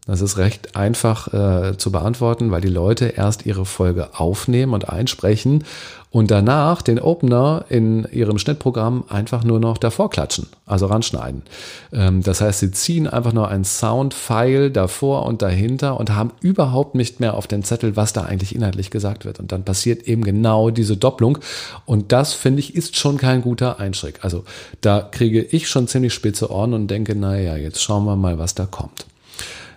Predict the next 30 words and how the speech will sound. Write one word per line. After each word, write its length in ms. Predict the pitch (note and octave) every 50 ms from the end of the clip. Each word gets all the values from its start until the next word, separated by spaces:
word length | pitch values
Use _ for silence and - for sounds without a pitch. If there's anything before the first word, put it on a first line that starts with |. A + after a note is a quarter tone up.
| _ _ -
Ähm, 380 | B2+ G#2+ G2+ F#2+ F#2+ G2+ G2 - - -
zurzeit 500 | G2+ - G#2+ G2 - G#2+ A2 B2+ - -
wird 160 | A2 G#2+ -
ja 200 | G#2+ F#2 F2+ F#2
gerne 320 | F2+ - F#2+ G2 A#2 C3+ C3
mal 180 | A2 G2 G2
die 120 | F#2 G2 F#2+
Diskussion 600 | G2+ G2 - - G#2 F#2+ - - G2+ G2+ G#2+ G#2
geführt, 380 | G2+ F#2+ - - G#2+ G2 F#2
ob 140 | G2 - -
man 100 | F#2+ F2
nun 140 | E2 D#2+ D#2+
perfekt 420 | - E2+ D#2 - A#2 B2 A#2+ -
oder 180 | F#2+ E2+ D#2+ E2+
unperfekt 480 | A#2+ C#3+ - C#3 A#2 - A2+ A2+ -
sein 300 | - A2+ G2+ G2 G2 G2
soll. 360 | G2+ G#2 G2 F#2 F#2+ G2 G2 G2
Und, 500 | G2 F2+ E2+ D2+ D2+ D#2+ - - - D#2+
äh, 180 | D#2+ D#2+ D#2+
das 220 | - - - - -
Unperfekt 560 | - B2 A#2 - G#2+ F#2 - F#2+ F2+ F#2 -
ist 120 | F2+ -
ja 120 | F#2 F2 F2
im 60 | E2+
Moment 300 | D#2+ D#2 E2 E2+ E2+ E2
sehr 380 | - G#2 G2+ G2+ G2+ F#2+ -
angesagt 560 | F#2+ F#2+ G2 G2 G2 F2 F2+ F2 E2 E2 - E2
und 100 | D#2 -
sehr 160 | - D2+ D2+
schick. 300 | - D3 E3+ E3+ -